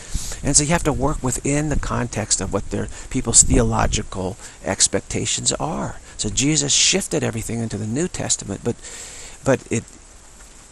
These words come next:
you know, it has to be a bridge. Catholicism was a bridge to Protestantism, really.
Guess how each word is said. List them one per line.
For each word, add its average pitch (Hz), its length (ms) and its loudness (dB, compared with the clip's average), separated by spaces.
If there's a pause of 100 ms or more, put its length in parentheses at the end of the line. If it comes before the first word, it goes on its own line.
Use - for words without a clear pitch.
(120)
you 123 140 2
know, 92 80 2
it - 220 -4
has 131 120 2
to - 80 -10
be 117 100 2
a 98 40 -2
bridge. 123 720 2 (340)
Catholicism 131 540 2
was 110 100 -2
a 101 40 -2
bridge 127 420 0
to - 80 -2
Protestantism, 98 880 2
really. 113 320 -2